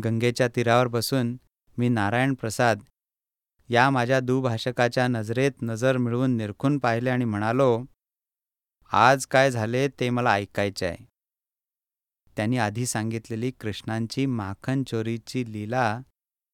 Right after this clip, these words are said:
जशीच्या तशी पुन्हा सांगितली. नाराज होऊन मी त्यांना जाब विचारला, "तुम्ही माझ्याशी असे का वागता?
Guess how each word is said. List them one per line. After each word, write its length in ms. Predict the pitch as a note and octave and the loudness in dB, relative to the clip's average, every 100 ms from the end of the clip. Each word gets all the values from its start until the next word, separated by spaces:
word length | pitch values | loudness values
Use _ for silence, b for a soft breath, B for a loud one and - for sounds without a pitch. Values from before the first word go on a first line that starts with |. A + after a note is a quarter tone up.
| - G2+ | -16 -10
जशीच्या 640 | G#2 G2+ - C#3 C3+ D#3 D3 | -4 -4 -2 -4 -2 -2 -2
तशी 420 | - G2+ - C#3 | -4 -10 -6 -8
पुन्हा 480 | - - G#2 G#2+ A2 | -8 -8 -4 -2 -4
सांगितली. 540 | - F#2+ G2 - F#2+ - _ _ _ _ _ _ _ _ _ _ _ A2 | -4 -8 -10 -12 -16 -18 _ _ _ _ _ _ _ _ _ _ _ -8
नाराज 500 | G#2 F#2+ A2+ A2+ G2+ | -4 0 0 0 -2
होऊन 240 | A2 A#2 | -4 -2
मी 120 | A#2 | -2
त्यांना 320 | - G#2 A2 G#2 | -4 -4 -4 -4
जाब 260 | G2 G2 G2+ | 0 -2 -2
विचारला, 440 | G2 - E2+ - - _ _ _ _ _ _ _ _ _ _ _ _ - | -8 -6 -8 -8 -18 _ _ _ _ _ _ _ _ _ _ _ _ -4
"तुम्ही 300 | A#2+ C#3 F3 | 2 4 4
माझ्याशी 500 | D3+ B2 C#3 B2+ D#3+ | 4 4 2 2 0
असे 300 | B2+ - D3 | 0 0 -4
का 280 | - C3+ D3+ | 4 6 8
वागता? 540 | C#3+ A#2+ - A#2 A2+ | 8 4 0 -2 -2